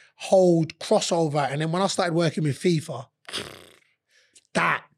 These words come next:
that was when I realized that fifa is a world within its world. It was just global. So then I was just getting people from all over the world. And then fifa then really started to fuck, made me an ambassador.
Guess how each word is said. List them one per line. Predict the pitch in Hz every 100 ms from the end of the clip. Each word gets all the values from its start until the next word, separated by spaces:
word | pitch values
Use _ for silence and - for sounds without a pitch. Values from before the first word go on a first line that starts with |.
| -
that | 170 180
was | 160
when | 170
I |
realized | 151 160 160 151 135 135
that | - 139 - _ _ -
fifa | - 180 160 180 135 135 _ _ _ _
is | 180 147 -
a | 143
world | 147 131 170 156 131 120 - -
within | 147 131 - 160 139
its | 120
world. | 160 147 123 - -
It | 147 135
was | 135 -
just | - 170 135 - - - - -
global. | 165 156 156 139 123
So | - -
then | 139 147
I | 151
was | 151
just | 170
getting | - 156
people | 160 175 175
from | 143 175 -
all | - 196 196
over | 180 165 147
the | 147
world. | 139 139 127 - _ - - _ -
And | 147
then | 160 160 156 135 _ _
fifa | 180 160
then | 156 151 143
really | 156 156
started | 131 - 123
to | 139
fuck, | - 139
made | 139 147
me | 143
an | 139
ambassador. | 139 156 135 160 131